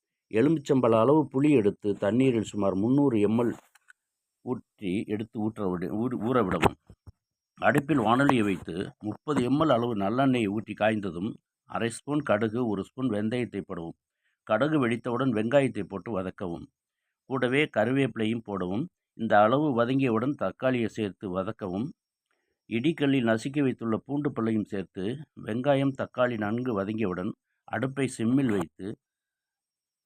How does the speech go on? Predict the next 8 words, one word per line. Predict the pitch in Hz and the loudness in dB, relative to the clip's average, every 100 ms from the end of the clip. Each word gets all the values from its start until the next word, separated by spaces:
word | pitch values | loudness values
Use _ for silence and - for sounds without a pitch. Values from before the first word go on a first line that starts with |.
| _ _ _ _ - | _ _ _ _ -6
சிறிய | 143 147 165 | -2 0 2
ஸ்பூனில் | 151 - 123 101 117 | 0 -2 -4 -2 -4
ஒரு | 90 110 131 | -2 -2 0
ஸ்பூன் | 139 - 151 156 - | -2 -4 -4 -4 -4
மல்லித்தூள், | 101 110 127 117 135 143 - - | 0 0 0 -4 -4 -4 -4 -12
முக்கால் | - 98 - 123 | -16 -10 -2 -2
ஸ்பூன் | 117 - 143 | -2 -4 -2
மிளகாய்த்தூள், | 104 104 110 117 98 117 | 0 0 -2 -4 -4 -6